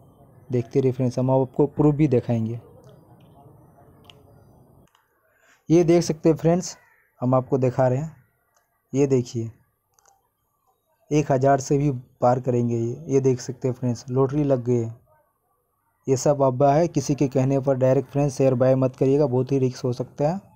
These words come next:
ये देख सकते हैं फ्रेंड्स, किसी फ्रेंड्स ने हमें फ़ो-, कॉल करके पूछा कि ऐसा हो सकता है कि हमने देखा अभी। हाँ, हो सकता है, लॉन्ग टाइम के लिए अपने, आपने रखेंगे, मल्टीबैगर बन सकता है, पर इतना भी रिटर्न नहीं देंगे जितना ये दिखा रहा है।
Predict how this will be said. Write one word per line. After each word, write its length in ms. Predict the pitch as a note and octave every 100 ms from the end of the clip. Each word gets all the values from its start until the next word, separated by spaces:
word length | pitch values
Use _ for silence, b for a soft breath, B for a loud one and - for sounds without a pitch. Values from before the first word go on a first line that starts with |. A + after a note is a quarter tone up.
| _ _ _ _ _ _ _ _ _ -
ये 160 | B2
देख 160 | B2 B2
सकते 260 | - - B2
हैं 60 |
फ्रेंड्स, 320 | - A#2 - _ _ _ _ _ _
किसी 180 | C#3+ E3+
फ्रेंड्स 320 | D#3 D3+ D#3 E3
ने 100 | D3
हमें 180 | D3+
फ़ो-, 240 | D3 - C3+
कॉल 260 | - D3
करके 240 | D3 C#3 D3
पूछा 320 | B2+ B2+ C#3+
कि 180 | C3 C3+
ऐसा 200 | C3+ B2+ B2+
हो 140 | C3+
सकता 300 | C3+ C3+ -
है 80 | B2
कि 100 | B2
हमने 280 | A#2+ B2+ B2
देखा 300 | A#2+ A#2 C3+
अभी। 180 | B2 D3 F3 _ _ _ _ _ _ _ _ _ -
हाँ, 100 | C3
हो 160 | C3+ F3
सकता 300 | G3+ - C#3+
है, 100 | B2
लॉन्ग 260 | C#3+ D#3+
टाइम 200 | D#3 D3+
के 100 | D3+
लिए 60 | D3+
अपने, 280 | C#3+ D3 D3 - -
आपने 320 | C3 D3+ D3+
रखेंगे, 420 | C3 C3 D3 C3+
मल्टीबैगर 560 | C3 C#3 D#3+ C#3+ C#3 D3
बन 180 | C3+ C#3
सकता 280 | C3 - A#2+
है, 60 |
पर 120 | B2+
इतना 280 | B2+ C#3+ D3
भी 160 | C#3+ D#3
रिटर्न 320 | C3 B2 C3+
नहीं 160 | B2+ B2+
देंगे 200 | B2 A#2+
जितना 260 | A#2+ B2+
ये 80 | A#2+
दिखा 280 | A#2 A#2 A#2+
रहा 100 |
है। 60 | A2+